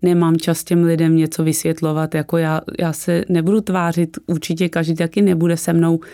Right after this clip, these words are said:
jako spokojený, třeba můj styl práce mu nemusí vyhovovat a chtěla bych se v tomhle s tom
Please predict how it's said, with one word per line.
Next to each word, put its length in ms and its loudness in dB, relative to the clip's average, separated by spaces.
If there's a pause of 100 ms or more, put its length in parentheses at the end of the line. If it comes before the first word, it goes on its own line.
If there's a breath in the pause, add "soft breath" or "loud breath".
(280 loud breath)
jako 180 0
spokojený, 640 0
třeba 300 -2
můj 180 4
styl 560 -2
práce 400 -2
mu 120 4
nemusí 360 2
vyhovovat 500 0 (140)
a 240 -2
chtěla 320 -4
bych 140 0
se 140 -4
v 80 -10
tomhle 400 2
s 80 -8
tom 280 2